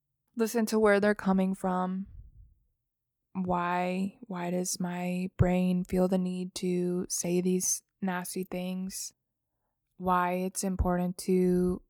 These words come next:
find grace and give it to myself and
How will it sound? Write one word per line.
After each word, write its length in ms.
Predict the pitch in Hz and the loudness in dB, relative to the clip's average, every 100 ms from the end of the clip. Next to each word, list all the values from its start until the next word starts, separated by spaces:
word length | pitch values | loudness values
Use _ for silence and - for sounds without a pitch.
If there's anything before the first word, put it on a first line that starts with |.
| - | -12
find 560 | - 180 175 175 175 | -6 -4 -2 -4 -4
grace 560 | - 170 170 180 - - | -4 -4 -2 -4 -4 -2
and 280 | 175 175 - _ _ - 196 | -2 -2 -6 _ _ -16 -8
give 180 | 175 185 | -6 -4
it 200 | 180 _ - | -4 _ -6
to 120 | 185 | -2
myself 680 | 180 180 - 175 175 190 - | 0 0 -4 -2 -2 -2 -4
and 280 | 175 175 | -6 -6